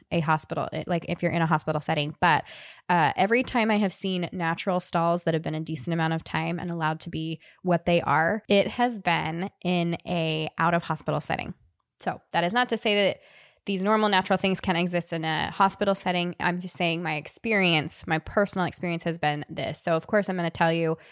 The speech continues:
make sure that you're checking out your hospitals, make sure that you're having this conversation with your provider. I'm gonna give you that information in just a second. But that has been my experience. But I want you to know that natural stalls are just that. They are natural. They are normal. Now, do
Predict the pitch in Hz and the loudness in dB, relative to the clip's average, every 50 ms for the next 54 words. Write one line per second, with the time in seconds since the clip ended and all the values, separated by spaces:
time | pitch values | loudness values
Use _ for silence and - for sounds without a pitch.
0 | - _ _ - 202 196 190 180 - 196 175 - - - - 156 - 160 160 160 | -20 _ _ -6 -2 -2 -2 0 0 -2 0 -2 -2 -2 -4 -4 -4 -2 -4 -4
1 | 156 156 - 160 156 147 - - - - 156 151 147 147 - 170 160 156 - - | -4 -4 -4 -4 -4 -4 -4 -6 -8 -6 -4 -4 -4 -4 -4 -6 -6 -6 -6 -6
2 | 175 170 170 - 160 165 160 156 156 151 147 - - - 151 156 156 - - 156 | -4 -4 -2 -2 0 2 2 2 2 -2 -4 -4 -4 -4 -2 -2 -4 -4 -6 -6
3 | - 165 165 147 147 - 160 - - 160 - 151 151 151 151 156 160 160 170 170 | -8 -8 -8 -10 -8 -8 -10 -8 -8 -8 -6 -4 -4 -2 -4 -4 -2 -4 -4 -4
4 | 170 170 170 165 156 156 156 156 - 156 151 147 - - 170 151 151 - 143 - | -2 -2 0 2 2 2 0 -2 -4 -6 -6 -6 -6 -6 -8 -8 -6 -6 -8 -8
5 | - 151 - - - - - - - 190 - - - - - - - _ - 202 | -8 -8 -8 -8 -8 -8 -8 -10 -10 -10 -14 -16 -20 -20 -20 -20 -16 _ 0 0
6 | 196 - 190 185 202 202 196 196 185 185 185 180 170 175 - - 185 165 160 147 | 2 4 4 4 4 2 2 2 0 2 0 -2 -2 -4 -6 -6 -4 -2 -2 -2
7 | 120 - - - - - 170 175 175 170 175 170 175 - 208 202 196 190 185 190 | -2 -2 -2 -2 2 4 4 4 4 4 2 2 2 2 0 0 0 2 4 4
8 | 185 170 151 147 147 175 - _ - 170 165 151 - - - 180 - - 180 170 | 6 6 6 4 2 -2 -4 _ -2 0 0 0 -2 -4 -8 -10 -8 -4 -2 0
9 | 156 156 170 - - 214 240 - - - 185 175 175 170 175 185 - - _ - | 0 0 0 0 0 0 0 0 -2 0 0 2 2 2 0 -2 -4 -10 _ -6
10 | - 175 165 165 160 - _ - - - 170 156 - - 156 - - - - 185 | -4 -2 -2 -2 -4 -8 _ -14 -8 -4 -4 -4 -2 -2 -2 -2 -2 -4 -6 -8
11 | 180 175 156 156 156 147 147 - - - 175 - 170 165 160 156 151 143 - - | -6 -6 -4 -4 -4 -4 -6 -6 -8 -10 -8 -8 -6 -6 -6 -6 -6 -6 -8 -10
12 | - _ _ _ - - - _ - - - - - - - - - 214 214 185 | -12 _ _ _ -16 -16 -16 _ -20 -20 -20 -20 -20 -20 -20 -8 2 4 4 4
13 | - - _ _ _ _ _ _ - - - 196 180 196 226 247 269 294 349 370 | 4 0 _ _ _ _ _ _ -20 -12 -10 -6 -2 0 0 2 4 4 4 2